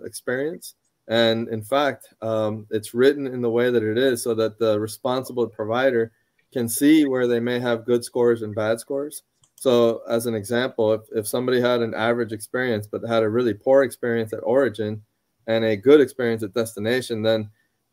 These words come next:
the provider can start to see a trend and perhaps look to work with a different, uh, subcontractor at that, uh, installation, uh, as,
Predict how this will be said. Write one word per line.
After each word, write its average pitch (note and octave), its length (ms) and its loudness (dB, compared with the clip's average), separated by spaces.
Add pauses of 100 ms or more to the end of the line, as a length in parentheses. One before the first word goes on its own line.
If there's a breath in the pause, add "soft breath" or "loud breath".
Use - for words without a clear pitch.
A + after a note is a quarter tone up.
(160)
the A#2 220 4
provider B2+ 520 4 (100)
can A#2 140 -4
start B2+ 340 -4
to A2 80 -8
see C3 260 -2
a G#2+ 100 2
trend A#2 460 -2
and A2 360 -4
perhaps A#2 400 -4
look A#2 220 0
to B2 80 -8
work A#2 300 2
with A2 120 -8
a G#2+ 100 -2 (120)
different, A#2 360 -4 (580)
uh, A2 120 -2
subcontractor A2 920 -4 (300)
at G#2 100 -6
that, A#2 180 0 (260)
uh, G#2+ 220 -2
installation, G#2+ 760 -2 (380)
uh, G2+ 420 -2
as, A2 160 0